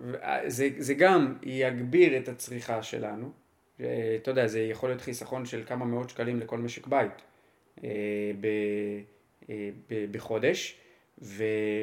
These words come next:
וגם מי שמשכיר דירות, אז הפטור שלו הוא עכשיו על, למיטב זיכרוני, חמשת אלפים ארבע מאות שבעים, אה,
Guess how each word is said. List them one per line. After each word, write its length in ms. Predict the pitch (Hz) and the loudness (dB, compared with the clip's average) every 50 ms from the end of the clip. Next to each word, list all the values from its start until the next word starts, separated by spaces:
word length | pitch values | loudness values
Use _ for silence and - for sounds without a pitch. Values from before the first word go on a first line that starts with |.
| 113 113 - | -2 -4 -6
וגם 500 | 117 104 110 101 123 156 170 156 131 123 | -8 -8 -4 2 4 4 6 6 4 2
מי 100 | 143 147 | 0 0
שמשכיר 680 | 139 - 160 143 131 123 117 - - - 151 147 143 147 147 | 0 0 -2 0 0 -2 -4 -6 -8 -4 -4 -4 -2 -2 -4
דירות, 460 | 160 175 226 240 233 220 226 - - - _ _ _ _ _ _ | -2 0 2 2 2 0 -4 -10 -20 -20 _ _ _ _ _ _
אז 180 | - 127 113 104 | -6 -6 -4 -4
הפטור 360 | 113 110 - - 156 160 160 | -4 -6 -2 0 0 2 2
שלו 220 | 156 - 151 139 131 | 2 2 4 4 4
הוא 100 | 123 120 | 4 2
עכשיו 340 | 120 - - 139 135 127 | 0 2 2 2 2 2
על, 180 | 123 120 117 117 113 - - _ _ _ - | 2 0 0 -2 -6 -14 -20 _ _ _ -6
למיטב 340 | 123 117 120 120 139 139 131 | -2 -2 0 2 2 2 2
זיכרוני, 600 | 120 131 127 - 120 123 127 139 135 127 120 117 | 0 -6 -6 -2 0 0 2 2 2 2 0 -4
חמשת 360 | - - 117 117 127 127 - - | -6 -6 -4 -4 -4 -4 -4 -4
אלפים 460 | 131 127 123 - 127 123 113 113 107 - | -4 -4 -4 -4 -6 -6 -6 -6 -10 -10
ארבע 280 | 113 107 110 123 127 123 | -10 -6 -2 0 0 2
מאות 340 | 123 120 113 113 110 - - _ _ _ _ _ _ _ _ _ _ | 2 0 -2 -4 -8 -14 -20 _ _ _ _ _ _ _ _ _ _
שבעים, 520 | - - - 117 110 127 131 120 104 95 92 - - _ _ _ - | -10 -6 -4 -2 0 2 2 2 0 -4 -8 -14 -20 _ _ _ -10
אה, 40 | - | -6